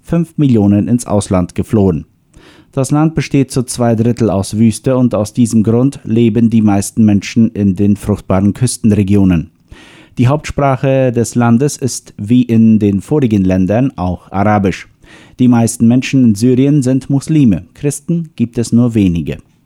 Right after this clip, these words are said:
Der letzte Nachbar Israels ist Ägypten. Es ist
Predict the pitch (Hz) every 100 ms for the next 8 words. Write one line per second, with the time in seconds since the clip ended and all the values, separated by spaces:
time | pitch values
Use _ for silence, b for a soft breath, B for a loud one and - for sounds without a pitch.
0 | _ _ _ _ _ b b b b b
1 | b - 156 185 - 127 101 104 107 -
2 | 123 131 117 117 113 117 - 139 - 127
3 | 143 143 - 104 80 _ - 135 127 175
4 | -